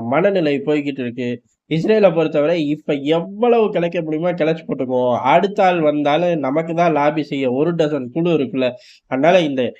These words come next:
பைடனோட இந்த ஒரு காலத்தையே பொற்காலமா நம்ம எடுத்துக்கிட்டு எல்லா வேலையும் செஞ்சு வச்சிருவோம். அ-,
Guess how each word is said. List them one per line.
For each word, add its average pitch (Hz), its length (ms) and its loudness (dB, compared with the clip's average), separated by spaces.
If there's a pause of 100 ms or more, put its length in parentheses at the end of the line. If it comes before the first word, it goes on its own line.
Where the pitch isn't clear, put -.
(220)
பைடனோட 185 600 4 (500)
இந்த 226 440 0 (120)
ஒரு 165 180 2 (340)
காலத்தையே 202 600 2
பொற்காலமா 208 840 2
நம்ம 170 240 2
எடுத்துக்கிட்டு 160 480 -2 (180)
எல்லா 254 440 2
வேலையும் 233 360 2
செஞ்சு 180 260 -2
வச்சிருவோம். 165 540 0 (120)
அ-, 120 180 -2